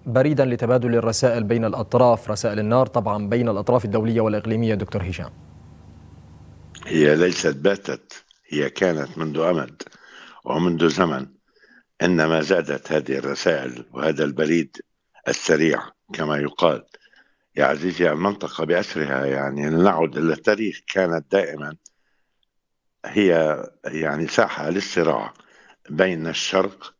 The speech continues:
Speaker 2: وبين الغرب.
Speaker 1: مهم.
Speaker 2: والقوة الشرقية والغربية، يعني، كانت تهدأ حينًا وتشتعل أحيانًا. أنا أتكلم عبر عقود طويلة من الزمن.
Speaker 1: صحيح.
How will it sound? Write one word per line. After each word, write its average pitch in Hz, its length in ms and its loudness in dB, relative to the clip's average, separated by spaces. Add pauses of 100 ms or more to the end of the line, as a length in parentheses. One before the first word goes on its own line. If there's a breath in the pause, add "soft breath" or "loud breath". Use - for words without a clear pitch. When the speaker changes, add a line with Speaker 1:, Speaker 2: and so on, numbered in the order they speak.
(140)
Speaker 2:
وبين 90 400 2
الغرب. 98 400 -2 (300)
Speaker 1:
مهم. 151 280 4 (300)
Speaker 2:
والقوة 82 680 2
الشرقية 101 540 0
والغربية، 101 800 -2 (200)
يعني، 82 360 0
كانت 90 420 0
تهدأ 95 280 -2
حينًا 85 480 -2 (640 loud breath)
وتشتعل 90 920 2
أحيانًا. 82 560 -4 (720)
أنا 85 360 0
أتكلم 90 600 0
عبر 85 420 0
عقود 85 800 -2
طويلة 82 520 2
من 76 160 -2
الزمن. 80 420 -2 (220)
Speaker 1:
صحيح. 104 320 -2